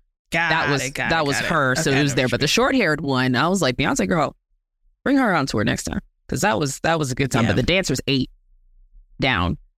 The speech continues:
Speaker 1: They did.
Speaker 2: And
Speaker 1: They did.
Speaker 2: you are correct. They did.
Speaker 1: It's good to
Speaker 2: They
Speaker 1: see
Speaker 2: did
Speaker 1: it.
Speaker 2: carry
Speaker 1: Good to see
Speaker 2: what
Speaker 1: it.
Speaker 2: needed to be carried.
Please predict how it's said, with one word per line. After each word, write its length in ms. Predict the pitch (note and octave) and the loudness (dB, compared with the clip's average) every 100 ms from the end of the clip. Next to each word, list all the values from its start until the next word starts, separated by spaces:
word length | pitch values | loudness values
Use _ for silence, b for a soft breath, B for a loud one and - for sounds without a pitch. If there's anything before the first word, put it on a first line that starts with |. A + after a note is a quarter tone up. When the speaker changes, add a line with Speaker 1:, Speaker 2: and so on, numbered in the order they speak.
| _ - | _ -6
Speaker 1:
They 140 | F3+ | -4
did. 200 | D#3+ D3 | 0 0
Speaker 2:
And 400 | C#3+ C3+ C3 C3 | 2 2 4 4
Speaker 1:
They 120 | C3 | 2
did. 340 | - - D3 - - - | 0 -6 -8 -10 -6 0
Speaker 2:
you 180 | D3+ D3+ | 2 4
are 80 | C#3 | 2
correct. 340 | D3 E2+ - | 0 0 0
They 120 | C#3+ B2+ | -2 0
did. 200 | C3 B2 | 0 0
Speaker 1:
It's 100 | - | -2
good 160 | F3+ | -2
to 80 | D#3+ | 2
Speaker 2:
They 80 | D3+ | 2
Speaker 1:
see 60 | C#3+ | 2
Speaker 2:
did 100 | - | 0
Speaker 1:
it. 60 | |
Speaker 2:
carry 320 | - B2+ E2 | 0 2 2
Speaker 1:
Good 140 | E3 D#3 | 0 -2
to 80 | - | -2
see 120 | - | 0
Speaker 2:
what 80 | - | 2
Speaker 1:
it. 40 | |
Speaker 2:
needed 200 | A#2 G#2+ | 2 2
to 40 | - | 0
be 100 | - | 0
carried. 380 | - A1+ - | 2 0 -2